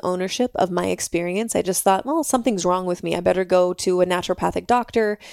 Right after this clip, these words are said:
to figure it out." I knew enough at this point that, like, mainstream medicine was not gonna be able to help me.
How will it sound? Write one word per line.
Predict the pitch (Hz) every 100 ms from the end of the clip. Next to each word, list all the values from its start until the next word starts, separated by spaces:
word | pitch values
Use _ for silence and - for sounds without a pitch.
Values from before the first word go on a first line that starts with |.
| - - -
to | - 202 180 170 -
figure | - 196 185 180 175
it | 180 -
out." | - - 55 - - - - -
I | 196
knew | 208 220 214
enough | 185 180 -
at | -
this | 180
point | - 180 180
that, | 175 -
like, | - -
mainstream | 175 180 180 - 180
medicine | 185 185 - 202
was | 185 170
not | 185
gonna | 190
be | 185
able | 190 185
to | - 165
help | 170 180 - -
me. | 226 247